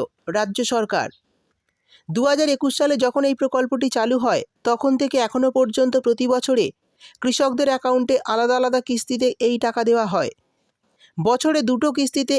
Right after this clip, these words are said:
এই টাকাটা উপভোক্তাদের অ্যাকাউন্টে আসে। দু হাজার পঁচিশ ছাব্বিশ অর্থবর্ষের জন্য প্রথম কিস্তির টাকা উপভোক্তারা তাদের ব্যাংক অ্যাকাউন্টে পাবে। অর্থাৎ বুঝতেই পারলেন কোন টাকাটা এবার আপনাদের দেওয়া হবে। এবার জানিয়ে দেব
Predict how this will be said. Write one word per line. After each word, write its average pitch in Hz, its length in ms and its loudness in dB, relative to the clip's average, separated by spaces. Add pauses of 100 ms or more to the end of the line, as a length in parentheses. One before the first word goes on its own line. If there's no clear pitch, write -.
এই 247 180 2
টাকাটা 262 400 0
উপভোক্তাদের 247 600 0
অ্যাকাউন্টে 233 480 0
আসে। 208 320 -2 (880)
দু 170 160 -2
হাজার 277 260 2
পঁচিশ 262 340 0
ছাব্বিশ 254 380 0
অর্থবর্ষের 262 600 0
জন্য 262 260 2
প্রথম 226 320 0
কিস্তির 254 380 -2
টাকা 247 300 -2 (420)
উপভোক্তারা 254 640 0
তাদের 240 280 0
ব্যাংক 220 240 0
অ্যাকাউন্টে 226 480 0
পাবে। 185 320 0 (1200)
অর্থাৎ 269 380 2
বুঝতেই 254 360 0
পারলেন 269 360 2
কোন 247 240 0
টাকাটা 262 340 0
এবার 247 220 2
আপনাদের 240 400 0
দেওয়া 226 240 2
হবে। 180 300 -2 (1120)
এবার 294 300 2
জানিয়ে 277 340 0
দেব 277 140 0